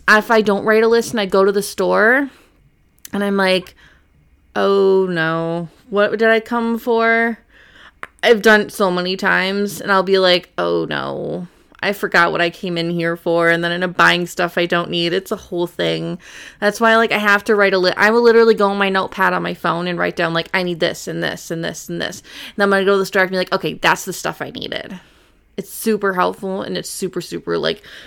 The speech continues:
highly recommend doing that if you're forgetful like me, if you have the executive dysfunctioning, it's super, super helpful. Use reminders and alarms to keep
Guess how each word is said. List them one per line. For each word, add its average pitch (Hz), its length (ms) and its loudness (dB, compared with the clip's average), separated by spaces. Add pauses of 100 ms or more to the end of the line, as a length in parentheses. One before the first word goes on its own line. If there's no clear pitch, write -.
(200)
highly 233 320 2
recommend 233 460 2
doing 185 280 0
that 185 240 2
if 185 160 -4
you're 185 80 -2
forgetful 190 500 -2
like 185 240 0
me, 208 360 0
if 196 160 -4
you 196 80 -6
have 196 240 -4
the 202 80 -2
executive 196 380 -4
dysfunctioning, 202 600 -6
it's - 140 -8
super, 202 300 -4
super 170 240 -6
helpful. - 580 -8 (720)
Use 254 240 0
reminders 285 640 4
and 202 80 -2
alarms 247 440 0
to - 100 -18
keep 240 280 -8